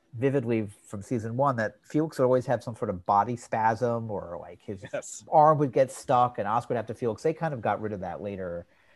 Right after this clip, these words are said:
Speaker 1: after season two began, which is good 'cause it's such a gimmicky nonsense.
Speaker 2: And again, more from the
Speaker 1: Gag,
Speaker 2: movie.
Speaker 1: right. Uh,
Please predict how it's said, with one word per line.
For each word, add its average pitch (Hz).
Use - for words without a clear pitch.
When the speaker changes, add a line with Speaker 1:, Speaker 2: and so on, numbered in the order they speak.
Speaker 1:
after 104
season 95
two 123
began, 92
which 92
is 95
good 92
'cause -
it's 120
such -
a 90
gimmicky 98
nonsense. 101
Speaker 2:
And 135
again, 135
more 131
from 113
the -
Speaker 1:
Gag, 110
Speaker 2:
movie. 104
Speaker 1:
right. 101
Uh, 123